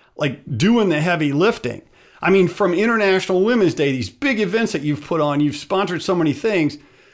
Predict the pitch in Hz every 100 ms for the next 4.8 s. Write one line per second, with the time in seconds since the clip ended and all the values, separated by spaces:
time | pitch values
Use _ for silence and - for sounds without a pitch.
0 | - - 165 165 165 - 185 - - 302
1 | 247 180 - 175 165 170 170 165 131 -
2 | 208 175 143 131 107 139 143 135 127 123
3 | - _ - 170 151 123 120 110 - 202
4 | 156 107 - 110 - 117 - -